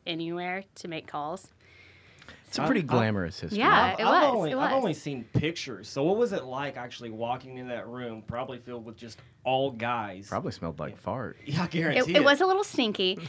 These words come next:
Speaker 1: Now, <laughs> no, I don't remember if it was stinky or not. Um, so the one thing that was a big difference was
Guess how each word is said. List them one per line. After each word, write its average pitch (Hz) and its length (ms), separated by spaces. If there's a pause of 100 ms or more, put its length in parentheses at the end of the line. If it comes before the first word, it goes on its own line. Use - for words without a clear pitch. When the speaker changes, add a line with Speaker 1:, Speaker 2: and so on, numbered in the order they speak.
(120)
Speaker 1:
Now, 208 380 (460)
<laughs> - 400
no, 226 200
I 196 180
don't 240 180
remember 196 320
if 196 100
it 190 100
was 214 100
stinky 196 280
or 196 100
not. 196 240 (400)
Um, 214 480 (640)
so 226 760
the 240 200
one 277 280
thing 269 240
that 208 260
was 214 140
a 226 40
big 214 240
difference 185 440
was 175 360